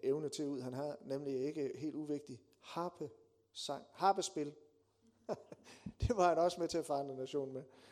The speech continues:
Han sang for, han spillede for Saul, når dæmonerne kom over ham, og så spillede han, så forlod dæmonerne Saul. Hans alvorlige fejltrin, de gav salmerne.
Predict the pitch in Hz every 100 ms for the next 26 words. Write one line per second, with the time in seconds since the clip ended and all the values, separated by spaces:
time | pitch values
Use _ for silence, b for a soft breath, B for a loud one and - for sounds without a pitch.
0 | B - 160 151 175 180 - 139 131 143
1 | 160 190 208 - 143 170 165 143 135 143
2 | 143 160 143 123 135 131 143 113 120 127
3 | 127 127 127 - - - 170 156 139 143
4 | 139 139 143 135 127 131 120 123 127 127
5 | - _ B B B B B B B B
6 | _ _ _ _ _ b b b b b
7 | b _ _ _ _ - 156 156 165 160
8 | 196 170 147 160 196 - 147 127 - _
9 | _ - 202 190 135 - 151 196 117